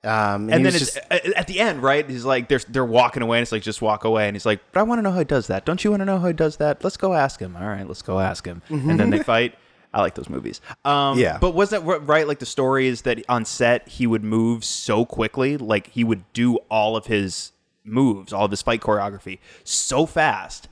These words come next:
Speaker 2: that they actually had to instruct him, like, Donner had to instruct him to slow down a little bit if possible, because the camera was not able to pick up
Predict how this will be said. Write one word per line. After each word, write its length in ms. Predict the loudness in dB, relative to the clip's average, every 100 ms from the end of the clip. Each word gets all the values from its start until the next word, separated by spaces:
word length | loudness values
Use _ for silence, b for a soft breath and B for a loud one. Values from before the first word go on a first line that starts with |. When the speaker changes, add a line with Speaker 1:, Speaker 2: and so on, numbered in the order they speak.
| b b
Speaker 2:
that 120 | -4
they 140 | -2 -2
actually 380 | -2 -4 -6 0
had 180 | 0 0
to 60 |
instruct 480 | -2 -2 -2 -2 0
him, 60 | -4
like, 140 | -2
Donner 300 | 0 0 0
had 140 | -2 -2
to 80 |
instruct 420 | -4 -4 -2 -2 -2
him 80 | -4
to 40 |
slow 480 | -4 -6 -2 2 2
down 360 | 2 -2 0 2
a 40 |
little 180 | 0 0
bit 140 | 0
if 120 | -2 0
possible, 440 | -2 -2 -2 -2
because 240 | -2 -4
the 80 | -6
camera 380 | -6 -2 0 0
was 180 | -2 -2
not 340 | 0 0 0 -2
able 240 | -8 -8
to 60 | -12
pick 300 | -6 -4 -2
up 280 | -4 -6